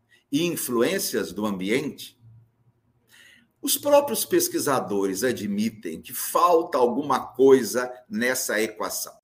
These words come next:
Quando examinamos, por exemplo, a obra citada, O Projeto da Vida, nós vamos ver que os autores vão dizer que, na verdade, alguma coisa mais precisa para responder àquilo que difere um de nós dos outros.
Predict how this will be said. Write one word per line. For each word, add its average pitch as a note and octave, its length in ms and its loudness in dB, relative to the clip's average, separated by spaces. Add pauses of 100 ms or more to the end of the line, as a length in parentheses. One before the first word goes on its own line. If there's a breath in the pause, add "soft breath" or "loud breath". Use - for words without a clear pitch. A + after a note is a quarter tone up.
(760)
Quando F3 200 6
examinamos, F3+ 540 2
por C3 160 2
exemplo, A#2+ 400 2
a G2 60 0
obra G2+ 400 2
citada, A2+ 680 -4
O F2 60 -4
Projeto F#2 540 -4
da E2 120 -10
Vida, F#2+ 480 -8 (380 loud breath)
nós C#3 140 2
vamos G3+ 260 4
ver G3+ 220 6
que F#3 60 -4
os C#3 100 2
autores E3 420 8
vão E3 180 0
dizer D3+ 680 4
que, G#3 120 -6
na G#3 160 0
verdade, F#3 760 2
alguma E3+ 380 2
coisa F3 680 4 (220 loud breath)
mais E3+ 580 2
precisa F3+ 960 0 (280 loud breath)
para E3 200 2
responder D#3+ 720 2
àquilo F3+ 480 0
que F3+ 140 -6
difere E3 580 2
um F#3 240 -4
de E3+ 140 0
nós E3 720 2
dos E3 240 2
outros. - 520 -2